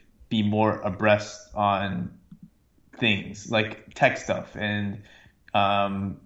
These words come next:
you know, we talk about V R, A R, I don't know, or, um, ambition and the history of Jay-Z. I don't know, like, but these are just different things that I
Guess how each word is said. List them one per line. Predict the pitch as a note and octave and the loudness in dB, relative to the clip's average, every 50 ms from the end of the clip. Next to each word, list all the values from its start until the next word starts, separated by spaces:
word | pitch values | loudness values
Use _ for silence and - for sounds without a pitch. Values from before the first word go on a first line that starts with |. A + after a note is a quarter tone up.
| _ _ - | _ _ -4
you | B2+ A#2+ | -2 0
know, | A2 | 0
we | G#2+ G#2+ | 0 2
talk | G#2 B2 A2+ A2 - | 4 4 4 4 4
about | A2 G#2+ G#2 G#2+ | 0 0 0 0
V | A2 A2 A2 | 0 2 4
R, | G#2 G2+ G2+ G2+ G2 A2 | 4 4 4 2 0 0
A | A2 G#2+ | 2 4
R, | G2 G2+ G2 G2 F#2+ F#2+ F#2+ F#2 F#2 - | 6 6 6 6 6 4 2 0 2 2
I | A2+ A2+ | 4 4
don't | G#2 G2 F#2+ | 4 2 -2
know, | G2 F#2+ G2 G2 F#2+ F2+ | -4 -4 -6 -6 -4 -2
or, | G#2+ G#2+ G#2 G2+ G2+ G2+ G2+ G2 G2 G2 G#2+ G#2 - - - _ _ - | 0 2 2 2 2 0 0 -2 -2 -4 -6 -8 -12 -18 -20 _ _ -6
um, | - G2+ F#2+ G2 G2 G2 G2+ F#2 G2+ | -2 0 2 2 2 2 0 -2 0
ambition | A2+ A2 G#2+ G#2+ B2 B2 - - A#2 A2+ A2 G#2+ G#2+ G#2 | 0 2 2 4 2 2 2 0 0 0 0 2 0 0
and | G2 G#2 G2+ G2 G2 F2 G2 | 0 0 -2 -2 -4 -4 -2
the | G#2+ G#2 G#2 G#2 | 0 0 0 0
history | G#2 B2+ A#2 - - A#2 G#2+ | 0 -2 -2 -2 0 0 0
of | G2 G2 | 0 2
Jay-Z. | A2 G#2+ G#2+ G#2 G2+ A2 A2+ G#2+ | 2 2 2 2 2 2 2 2
I | - C#3+ | 4 4
don't | D#3+ D3+ C#3 | 4 4 4
know, | C#3+ C3 A#2 | 4 4 4
like, | A2+ A#2+ A#2+ - | 2 0 0 0
but | D3+ C#3+ | -2 0
these | E3 F3+ F3 F#3 | 0 0 0 0
are | D3 C3 | 0 0
just | C3 D3+ D3 D3+ - - | 0 -2 -2 -2 -2 -4
different | D#3+ - D3 A2 G#2 | -4 -2 -2 -4 -2
things | B2+ B2 D3 E3+ D3+ | -2 -2 -2 0 2
that | C3+ A#2 G2+ - | 2 2 2 2
I | G2+ | 0